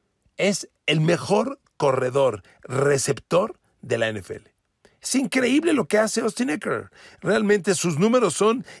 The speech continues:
y, y en la N F L de hoy, amigos, eso vale mucho, vale muchísimo.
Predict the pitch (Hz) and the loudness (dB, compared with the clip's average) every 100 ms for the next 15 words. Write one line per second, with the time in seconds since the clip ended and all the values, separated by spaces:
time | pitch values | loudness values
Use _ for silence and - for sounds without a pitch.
0 | - 180 165 180 175 170 180 285 - 214 | -2 0 0 0 0 0 0 -2 0 -2
1 | 240 180 143 135 123 127 127 156 - _ | -2 -2 0 -2 -4 -6 -4 -6 -6 _
2 | - _ _ - 165 - 120 120 113 117 | -20 _ _ -10 -8 -6 -6 -6 -10 -14
3 | - - 127 185 220 220 - 262 247 190 | -16 -10 -2 0 0 0 -2 -2 -2 -2
4 | 151 104 92 | -6 -8 -14